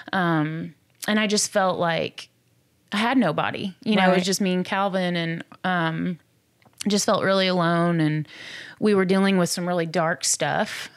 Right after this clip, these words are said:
Speaker 1: And, you know, it was like, it was easily hid because there was
Speaker 2: Mm-hmm.
Speaker 1: no one around us.
Speaker 2: Yeah.
Speaker 1: So, um,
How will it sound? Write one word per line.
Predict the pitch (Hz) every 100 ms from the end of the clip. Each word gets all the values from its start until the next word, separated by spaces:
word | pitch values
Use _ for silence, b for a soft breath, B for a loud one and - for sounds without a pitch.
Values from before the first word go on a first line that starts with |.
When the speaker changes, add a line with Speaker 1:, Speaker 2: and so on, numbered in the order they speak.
| _ 202
Speaker 1:
And, | 190 180 170 160 160 - _ _ _ _ _ _
you | 196
know, | 175 170 170
it |
was | 175 165
like, | 156 151 - - - - _ _ _ - 185 -
it | 190
was | 180 175
easily | 175 180 165
hid | 156 190 214 151
because | 175 180 180 165 165
there | 160
was | 170
Speaker 2:
Mm-hmm. |
Speaker 1:
no | 165
one | 165 160 160 165 - _ _ -
around | 160 175 220
us. | - 175 - 180
Speaker 2:
Yeah. | 170 160
Speaker 1:
So, | 160 - 190 180 170 165 -
um, | 185 170 160 165